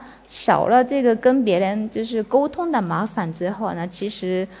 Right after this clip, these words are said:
我们这生活便利了之后呢，也是失去了我遇到很有意思的乐趣。那八平米的话，刚好帮我找回这些乐趣，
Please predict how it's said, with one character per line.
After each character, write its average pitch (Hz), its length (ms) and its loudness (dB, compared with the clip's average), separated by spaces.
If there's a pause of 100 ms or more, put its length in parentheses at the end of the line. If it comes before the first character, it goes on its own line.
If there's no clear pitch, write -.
(140)
我 190 60 -6
们 185 160 -2
这 220 140 -6
生 247 260 -2
活 214 140 -2
便 214 340 -2
利 214 120 0
了 175 120 0
之 190 220 -4
后 226 220 -4
呢， 190 260 -6
也 156 220 -2
是 180 440 -6 (200)
失 240 200 -8
去 254 160 -4
了 196 160 0
我 156 160 2
遇 220 140 -2
到 190 140 2
很 190 160 -4
有 214 120 0
意 175 120 -2
思 185 120 -8
的 170 120 -2
乐 233 320 4
趣。 - 440 -10 (680)
那 269 120 4
八 302 340 4
平 226 260 -4
米 202 180 -2
的 160 160 -2
话， 190 320 2
刚 214 240 0
好 220 180 -2
帮 185 280 -2
我 180 100 -2
找 - 340 -4 (120)
回 160 180 -2
这 196 160 -4
些 220 180 -4
乐 233 300 -2
趣， - 300 -14